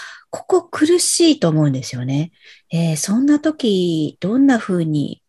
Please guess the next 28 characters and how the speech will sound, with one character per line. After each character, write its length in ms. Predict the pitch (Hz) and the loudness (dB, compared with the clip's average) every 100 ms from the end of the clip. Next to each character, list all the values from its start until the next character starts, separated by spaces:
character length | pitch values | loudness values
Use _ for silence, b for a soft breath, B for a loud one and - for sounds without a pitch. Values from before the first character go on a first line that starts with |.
| _ - | _ -14
え 80 | |
ー、 280 | 131 139 - - - | -12 -12 -14 -12 -6
自 80 | |
分 360 | 151 151 147 139 | 0 0 2 0
を 60 | 123 | -4
こ 400 | - 123 - _ | -6 -6 -6 _
う、 40 | _ - | _ -4
折 260 | 139 165 | 0 4
り 60 | 208 | 4
合 100 | 214 | 2
い 60 | 208 | 0
を 100 | 196 | -2
つ 140 | - | -4
け 100 | - | -6
て 180 | 185 139 | -6 -6
き 120 | - | -10
た 160 | - - | -12 -12
っ 80 | - | -10
て 160 | - | -8
い 20 | 131 | -6
う 20 | |
風 120 | 127 | -4
に 80 | 120 | -4
思 280 | 120 120 127 | -4 -6 -6
い 80 | 131 | -4
ま 120 | 135 | -4
す 100 | - | -6
か？ 400 | - - 139 | -16 -14 -14